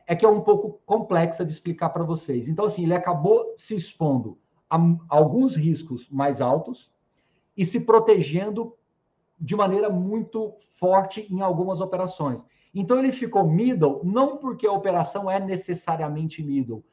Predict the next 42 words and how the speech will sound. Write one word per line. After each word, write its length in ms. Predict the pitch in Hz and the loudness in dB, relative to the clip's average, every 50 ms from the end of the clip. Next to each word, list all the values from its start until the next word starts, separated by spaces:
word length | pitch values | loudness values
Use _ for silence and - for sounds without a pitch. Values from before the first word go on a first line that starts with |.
| _ _ _ | _ _ _
mas 160 | - 165 151 185 | -4 -2 -2 -2
é 60 | 202 | 0
porque 240 | 202 214 - 208 208 | 0 -2 0 0 0
ele 140 | 214 214 | -2 0
tomou 600 | - 220 214 185 180 196 208 220 214 - - - - | 0 0 0 2 4 4 6 6 4 2 -2 -10 -8
meio 240 | 151 160 190 196 - | -4 -2 -2 -2 -2
que 80 | - 196 | -4 -4
os 180 | 180 165 151 | -6 -4 -2
dois 220 | 160 190 190 175 196 | -2 -2 -2 -4 -6
extremos, 680 | 190 - - - 165 156 143 127 113 107 101 - _ - | -8 -10 -8 -4 -4 -2 -2 -4 -6 -8 -12 -18 _ -10
né? 220 | 123 135 165 185 - _ _ _ _ _ | -8 -6 -6 -8 -8 _ _ _ _ _
E 180 | - 208 185 175 | -8 -2 0 0
isso, 200 | 170 165 - 190 | 0 0 -2 -4
na 120 | 185 180 | -2 -2
média, 440 | 175 160 143 135 135 131 151 180 - - | 0 2 0 0 0 -2 -2 -4 -4 -4
acabou 300 | 139 - 147 139 139 143 | -6 -6 -4 -4 -4 -6
ficando 200 | - - 156 156 | -6 -6 -8 -8
interessante. 300 | 151 165 151 - 135 127 | -8 -10 -10 -10 -8 -2
Então, 100 | - 214 | 2 2
ele 80 | 247 262 | 2 2
é 40 | |
um 80 | 262 269 | 2 -2
fundo 380 | - - 202 220 262 247 170 127 | -4 -6 -6 -4 -2 -2 -2 -2
bem 340 | 110 113 160 208 240 247 - | -2 -2 -2 -2 -2 -4 -8
diferente 960 | 156 214 - - - 233 220 175 170 180 208 220 220 - - 226 220 220 - _ _ _ _ _ _ _ _ _ _ _ _ _ _ | -10 -10 -8 0 4 4 4 4 4 0 -2 -4 -10 -12 -14 -16 -18 -18 -20 _ _ _ _ _ _ _ _ _ _ _ _ _ _
dos 220 | - 127 143 196 - | -12 -8 -6 -4 2
seus 200 | - 220 208 208 - | 2 2 2 2 0
pares. 380 | - 156 143 135 123 110 107 | -2 0 0 0 0 -2 -4
Eu 120 | 131 135 151 | -2 -2 -2
acho 180 | 165 - 165 | -2 -4 -6
que, 80 | 165 170 | -8 -8
assim, 280 | 160 - 131 117 107 - _ _ _ _ _ _ - | -6 -6 -6 -8 -8 -12 _ _ _ _ _ _ -2
o 80 | 147 | 0
Iridium 300 | 160 160 196 180 202 214 | 0 0 0 0 -2 -4
não 180 | 202 208 202 190 | -2 -2 0 0
é 60 | 196 | 0
um 100 | 202 196 | -2 -4
fundo 400 | - - 202 196 196 208 - - _ _ _ _ _ | -6 -8 -8 -8 -8 -8 -10 -12 _ _ _ _ _
fácil 600 | - - - - 196 190 202 196 - - 214 196 | -20 -14 -2 2 4 4 4 2 0 -4 -8 -6
de 100 | 170 185 | -6 -6
ser 260 | 170 - - 180 170 | -6 -6 -6 -6 -6
comparado, 760 | - - 180 165 - 165 143 127 120 110 104 95 92 95 92 | -4 -4 -4 -2 -2 -2 -2 -2 -4 -6 -6 -10 -12 -18 -20